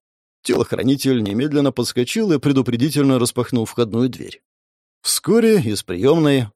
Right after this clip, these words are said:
послышались неторопливые шаги, и переступивший через порог кабинета душман с совершенно непроницаемым выражением лица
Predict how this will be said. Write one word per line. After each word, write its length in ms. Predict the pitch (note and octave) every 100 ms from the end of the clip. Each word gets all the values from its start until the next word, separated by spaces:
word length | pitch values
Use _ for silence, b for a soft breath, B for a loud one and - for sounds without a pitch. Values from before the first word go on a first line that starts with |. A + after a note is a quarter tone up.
| -
послышались 640 | A#2 - G#3 - G3+ F3+
неторопливые 640 | B2 B2 C3 C3 D#3 E3+ F3+
шаги, 600 | - F3+ E2+ F2+ - - -
и 120 | B3+
переступивший 720 | - D3 C3+ C#3 E3 D#3 C3+
через 280 | A#2+ B2+ A#2
порог 280 | - C3 C3
кабинета 380 | A2+ A2+ B2+ G#2+
душман 540 | G2 - B2 G2 F#2
с 60 | -
совершенно 480 | C3+ C3+ D#3+ A#3 A#3+
непроницаемым 760 | G#3+ F#3 F#3 E3 F#3+ F3+ D#3+
выражением 540 | D3 D3+ C#3 E3 D3+ C3
лица 480 | B2+ - G3+ F3